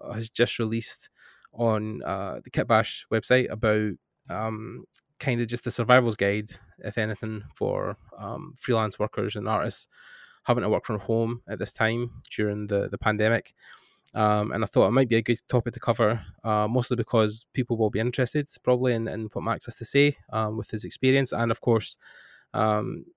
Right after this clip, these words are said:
a general just tips for, you know, if it maybe is the first time you're working from home or you're having to work from home and you're not quite sure how to go about your day-to-day, um, Max might have some, some insights into, uh, things you can do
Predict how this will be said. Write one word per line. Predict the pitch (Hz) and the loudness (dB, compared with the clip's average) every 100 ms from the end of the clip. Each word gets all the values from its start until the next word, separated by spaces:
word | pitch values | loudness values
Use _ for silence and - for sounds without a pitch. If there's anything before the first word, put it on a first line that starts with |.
| - | -4
a | 123 | -2
general | 107 120 113 110 | 2 2 2 0
just | 110 - | -2 -2
tips | - - - | -2 -2 -4
for, | - 107 104 - - - _ | -2 2 2 0 -10 -20 _
you | 139 | 2
know, | 123 | 4
if | 123 | 4
it | |
maybe | 131 123 | 4 6
is | 117 | 6
the | 117 | 2
first | 127 - | -2 0
time | 127 | 0
you're | 123 | 2
working | 127 143 | 0 -2
from | 131 135 | -6 -2
home | 156 160 156 | 0 0 0
or | 113 | 0
you're | 110 | 0
having | 117 120 | 0 0
to | 113 | -2
work | 107 | -4
from | - 113 | -4 -4
home | 131 123 | 0 0
and | 117 107 | 0 -2
you're | 107 | -2
not | 110 - | -2 -6
quite | - 113 | -4 -4
sure | - - 113 110 | -4 0 2 0
how | - 120 123 | 2 2 2
to | - 131 127 127 - - | -2 -4 -4 -4 -10 -8
go | - | -4
about | 120 123 | 4 4
your | 87 | 4
day-to-day, | 117 127 123 135 127 _ - - _ - | 0 2 4 2 0 _ -20 -20 _ 0
um, | 110 107 113 113 123 - - | 2 2 0 -6 -12 -16 -2
Max | 117 - | 0 0
might | 110 98 | -4 -6
have | 110 | -4
some, | - 104 107 110 | -4 -6 -6 -6
some | 117 | -2
insights | 110 113 - 113 - - _ _ _ _ _ _ - - | 0 2 2 0 -2 -8 _ _ _ _ _ _ -14 -2
into, | 127 117 - 113 113 - | 0 0 0 0 0 0
uh, | 107 107 | -2 0
things | 139 139 | 0 0
you | - | -2
can | 120 | 0
do | 139 | 2